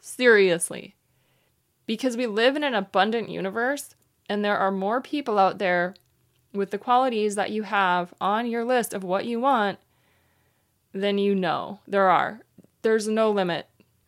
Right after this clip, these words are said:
There's no limit unless you live within limits. And we're gonna live within our own boundaries, meaning those deal breakers are real, and we're going to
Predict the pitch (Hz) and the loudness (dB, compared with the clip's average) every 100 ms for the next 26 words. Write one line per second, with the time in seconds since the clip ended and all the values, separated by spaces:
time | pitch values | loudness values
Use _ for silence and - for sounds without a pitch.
0 | _ _ 240 226 262 277 285 277 220 208 | _ _ -2 2 4 6 6 4 2 2
1 | 208 214 220 208 214 208 208 202 - 196 | 0 -2 -4 -2 0 0 0 -6 -6 -6
2 | 190 196 190 196 - _ _ _ 196 190 | -6 -6 -4 -6 -10 _ _ _ -4 -2
3 | 185 - - 190 185 180 - _ _ _ | -2 -4 -4 -2 -2 -6 -16 _ _ _
4 | _ _ _ _ - 233 320 277 247 233 | _ _ _ _ -6 -4 0 0 0 0
5 | 226 214 - 208 214 226 214 202 214 294 | -2 -4 0 2 2 2 0 2 2 2
6 | 320 226 214 214 220 208 - 202 202 196 | 0 0 0 0 -2 -4 -6 -4 -2 -2
7 | 190 190 190 170 - 196 196 202 240 247 | -2 -4 -4 -6 -6 -4 -2 2 2 2
8 | 302 302 294 - - _ _ 196 190 202 | 2 2 0 -6 -18 _ _ 4 4 4
9 | 208 302 233 220 214 190 190 185 190 190 | 2 4 6 6 4 2 0 0 0 -2
10 | 208 - 226 220 214 | -2 -4 -4 0 0